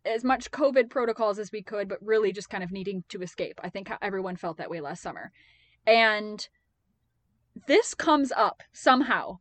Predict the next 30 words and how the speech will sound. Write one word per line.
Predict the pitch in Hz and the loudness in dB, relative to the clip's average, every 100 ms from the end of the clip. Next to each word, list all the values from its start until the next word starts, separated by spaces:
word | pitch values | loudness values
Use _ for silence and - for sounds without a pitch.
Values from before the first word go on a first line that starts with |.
| _ | _
this | 226 226 | -2 -2
conversation | 254 214 220 196 185 196 | -2 -4 -4 -6 -6 -10
comes | 185 180 175 | -10 -8 -8
up. | - - _ _ _ _ _ | -10 -12 _ _ _ _ _
And | 254 269 | 4 6
I | 254 | 6
finally | 285 - 262 311 349 339 | 4 2 4 4 2 0
found | 320 285 302 254 185 175 170 _ _ _ _ _ _ - | 0 0 2 0 -4 -10 -12 _ _ _ _ _ _ -14
a | 208 | -8
kindred | 247 220 202 - | -6 -4 -6 -8
spirit, | - 233 156 - _ _ _ _ _ - | -8 -6 -6 -8 _ _ _ _ _ -8
because | 233 247 240 | -4 -2 0
my | 220 | 0
brother's | 214 254 277 254 | 2 2 2 -2
best | - 214 220 - | -2 -4 -4 -12
friend | - 269 254 170 175 180 _ _ _ | -4 -2 0 -4 -8 -14 _ _ _
looks | 220 240 294 - | 0 0 2 0
us | 165 - 175 - | 0 -2 -16 0
dead | 220 247 | 2 2
in | 302 | 2
the | 302 285 | 0 0
eyes | 285 190 196 - | -2 -2 -6 -10
and | 202 | -10
goes, | 202 185 - _ _ - | -6 -6 -6 _ _ -2
"Oh | 254 | 0
yeah, | 247 214 147 - _ _ | 2 0 -2 -10 _ _
I | 175 | -6
have | 170 165 | -6 -6
a | 156 | -8
list." | 165 165 - - | -10 -10 -16 -20